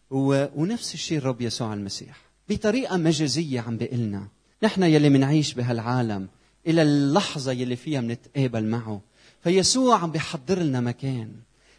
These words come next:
عم بيهيئ هالغرفة لنا في بيت الآب.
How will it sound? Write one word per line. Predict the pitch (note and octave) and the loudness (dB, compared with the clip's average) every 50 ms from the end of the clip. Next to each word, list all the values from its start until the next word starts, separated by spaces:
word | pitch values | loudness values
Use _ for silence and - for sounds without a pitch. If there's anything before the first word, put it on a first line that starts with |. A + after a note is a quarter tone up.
| _ - | _ -4
عم | F#3 G3 | -2 0
بيهيئ | F3 G3 E3 G#3 C4 B3+ A3+ G#3+ - - | 0 2 2 4 4 4 4 2 2 2
هالغرفة | C#3+ D#3 D#3+ C#3+ C#3 F3 F#3+ F3 D3+ - - C3+ B2 | 2 2 2 2 2 2 0 0 -4 -8 -8 -6 -4
لنا | B2 A#2+ B2+ B2+ B2 A#2+ A2+ G#2+ G2 - _ _ _ _ | -4 -4 -4 -4 -4 -4 -6 -8 -10 -14 _ _ _ _
في | - G#3+ G3+ | -2 0 2
بيت | D#3+ F#3 F#3+ G3 F#3+ - | 6 6 6 6 4 2
الآب. | D#3 D3+ C#3+ D#3+ D#3+ D#3 C#3 B2+ G2+ - | 2 4 4 6 6 6 4 2 0 -4